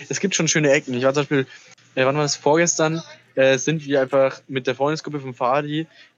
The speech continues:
eine Stunde lang im Privatboot zu einem Strand gefahren. Also zum Strand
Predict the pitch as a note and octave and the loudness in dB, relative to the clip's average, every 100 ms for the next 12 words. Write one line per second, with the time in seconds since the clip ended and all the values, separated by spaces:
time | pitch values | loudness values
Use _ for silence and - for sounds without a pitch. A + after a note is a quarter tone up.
0 | - B2+ - E3 F#3 F3 C#3 C#3+ D3+ B2+ | -8 -6 -2 0 2 2 2 0 -4 -8
1 | - C3 A#2+ C#3 F3+ - C#3 C#3+ D3 - | -2 0 2 2 0 -2 0 0 -2 -16
2 | - _ _ _ _ _ _ _ - C#3 | -20 _ _ _ _ _ _ _ -4 -2
3 | C3+ C3 - - C#3+ D#3 C3 - G#2+ G2+ | -2 -4 -4 -2 -4 -2 -6 -2 -2 -2
4 | G2 F#2 _ _ - B2+ B2 B2+ D#3 - | -6 -12 _ _ -8 -4 -2 -2 -4 -4
5 | C3+ - C3 D#3 - | -4 0 -2 -2 -8